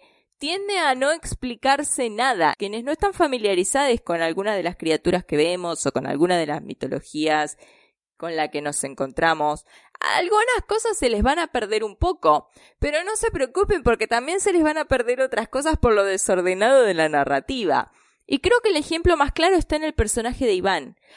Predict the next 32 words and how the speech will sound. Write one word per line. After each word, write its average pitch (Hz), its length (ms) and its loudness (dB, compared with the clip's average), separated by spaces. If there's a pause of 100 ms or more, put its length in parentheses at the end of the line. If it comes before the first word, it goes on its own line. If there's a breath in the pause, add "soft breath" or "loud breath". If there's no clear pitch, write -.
(220 soft breath)
La 233 160 0
narrativa 294 440 0 (140)
llega 349 160 2
a 320 40 2
un 311 60 -2
punto 359 260 0
que 277 80 0
ya 320 180 0
no 330 140 -2
sabe 339 340 0
qué - 80 -2
hacer 165 300 -6
con 131 160 -6
Iván. - 460 -12
Iván 302 320 -2 (120)
es 262 280 -2
instrumental 247 800 -8
en 254 120 -12
esta - 200 -10
historia, 135 600 -6 (420)
porque 170 300 2
es 247 100 -2
parte 170 300 -6
del 147 180 -6
mito 147 200 -6
original, 285 440 -8
es 160 100 -6
de 127 100 -8
hecho - 180 -10
el - 40 -8
protagonista 139 580 -10
original, - 540 -14